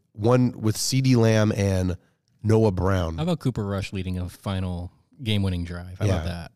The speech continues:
Speaker 1: And Ezekiel Elliott, who's,
Speaker 2: Yeah. Yeah.
Speaker 1: you know, a little bit out of shape there.
Speaker 2: Just a bit.
Speaker 1: So, I mean, there's no guarantee you're gonna be back. So every offseason, regardless of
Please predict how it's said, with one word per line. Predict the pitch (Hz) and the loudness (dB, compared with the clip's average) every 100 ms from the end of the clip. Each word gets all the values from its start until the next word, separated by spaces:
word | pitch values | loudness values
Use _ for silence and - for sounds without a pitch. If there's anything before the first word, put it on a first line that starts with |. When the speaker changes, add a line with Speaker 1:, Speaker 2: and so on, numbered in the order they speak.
| - | -2
Speaker 1:
And | 113 107 | 2 2
Ezekiel | 104 123 123 131 120 | 0 0 2 4 4
Elliott, | 113 113 107 98 | 6 4 4 2
who's, | 95 101 95 90 - - _ _ _ _ | 2 2 2 0 -4 -8 _ _ _ _
Speaker 2:
Yeah. | - - - - | -20 -20 -20 -20
Yeah. | 82 85 110 - _ _ _ _ _ - | -18 -16 -18 -20 _ _ _ _ _ -4
Speaker 1:
you | 104 | 0
know, | 85 82 82 _ _ - | 0 -2 -6 _ _ 0
a | |
little | 107 117 | 2 4
bit | 110 | 4
out | 101 | 4
of | 98 | 2
shape | - 95 - | 0 0 -2
there. | - 95 - _ | -4 -6 -8 _
Speaker 2:
Just | 117 - | -10 -8
a | |
bit. | 90 87 - - | -10 -12 -14 -14
Speaker 1:
So, | - - 107 95 95 - | -4 2 4 4 2 2
I | 110 | 4
mean, | 107 101 92 107 _ _ _ _ _ _ _ - - | 6 4 2 -4 _ _ _ _ _ _ _ -18 -4
there's | 113 120 | 2 6
no | 143 135 | 6 6
guarantee | 113 113 104 - | 4 4 4 2
you're | 104 | 2
gonna | 98 90 | 4 2
be | 90 | 2
back. | 90 87 - | 0 -2 -2
So | 95 95 - - | -2 -2 -6 0
every | 131 143 | 2 4
offseason, | 117 113 - 113 101 95 | 4 2 0 0 2 0
regardless | 95 98 98 98 - | 0 2 4 2 2
of | 98 92 | 0 0